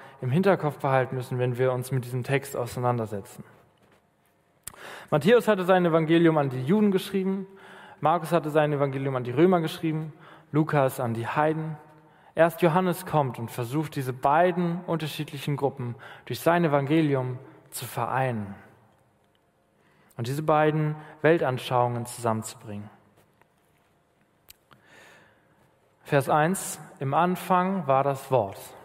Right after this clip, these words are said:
Schon mit diesen ersten Worten holt Johannes die Griechen mega ab. Und sie sitzen da und denken sich so, „Ja, das stimmt, das glauben wir auch. Im Anfang war das Wort.“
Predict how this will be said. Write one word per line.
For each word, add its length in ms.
Schon 200
mit 100
diesen 220
ersten 420
Worten 440
holt 200
Johannes 400
die 140
Griechen 520
mega 400
ab. 160
Und 140
sie 80
sitzen 300
da 100
und 80
denken 180
sich 180
so, 400
„Ja, 180
das 180
stimmt, 320
das 140
glauben 280
wir 140
auch. 480
Im 80
Anfang 420
war 140
das 220
Wort.“ 400